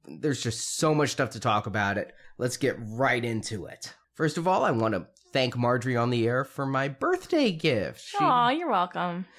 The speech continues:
Speaker 1: She went and did something completely unexpected. There's a picture of me floating around on Facebook when I was, like, seven. But she,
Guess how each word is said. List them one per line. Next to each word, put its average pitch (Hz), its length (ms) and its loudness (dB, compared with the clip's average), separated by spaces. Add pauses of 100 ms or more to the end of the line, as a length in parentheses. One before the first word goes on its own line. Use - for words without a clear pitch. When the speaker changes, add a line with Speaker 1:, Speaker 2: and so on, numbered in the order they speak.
(180)
Speaker 1:
She 262 320 0
went 202 500 2 (100)
and 170 240 2
did 175 420 4 (260)
something 185 320 0
completely 202 520 0
unexpected. 165 680 0 (260)
There's 185 160 2
a 196 40 4
picture 226 380 0
of 151 100 0
me 156 100 4
floating 165 380 2
around 156 200 2
on 160 80 2
Facebook 127 540 -2
when 120 100 0
I 117 40 2
was, 113 120 -2
like, 110 140 -2
seven. 98 540 -2 (120)
But 170 140 0
she, 226 600 -2